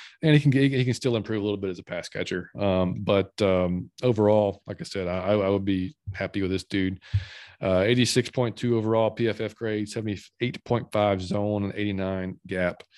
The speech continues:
Uh, fifty-two missed tackles forced, that was twenty-eighth, and six hundred fifty-six yards after contact, that was fifty-sixth. So, you know, like I said, uh, it'll be interesting to see how these guys all test out at the, uh,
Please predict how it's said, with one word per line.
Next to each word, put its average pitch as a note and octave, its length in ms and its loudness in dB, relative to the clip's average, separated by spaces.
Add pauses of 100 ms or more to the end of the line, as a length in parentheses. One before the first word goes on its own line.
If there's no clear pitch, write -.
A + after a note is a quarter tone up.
(360)
Uh, F2+ 240 0
fifty-two A2 400 -4
missed G2 180 0
tackles G2+ 340 -2
forced, A2 560 0
that - 80 -14
was - 120 -16
twenty-eighth, G2 640 0
and F2+ 220 -6
six - 220 -10
hundred F#2 280 0
fifty-six - 520 -4
yards G2+ 340 2
after G2 320 -6
contact, G2 640 -4
that F#2+ 160 -4
was - 160 -6
fifty-sixth. - 840 -8 (480)
So, F#2+ 400 4 (800)
you C#3 100 2
know, G#2+ 140 2 (120)
like C3+ 140 2
I - 40 -6
said, - 280 2 (140)
uh, G#2 340 2
it'll C#3+ 160 2
be C#3+ 100 2
interesting A2 340 2
to - 60 -8
see G#2+ 80 -4
how G2+ 60 -2
these G2 140 -2
guys F#2 260 -4
all F#3+ 160 -4
test - 300 -8
out F2+ 300 -4
at F#2+ 240 -4
the, F2 240 -4
uh, E2+ 200 -2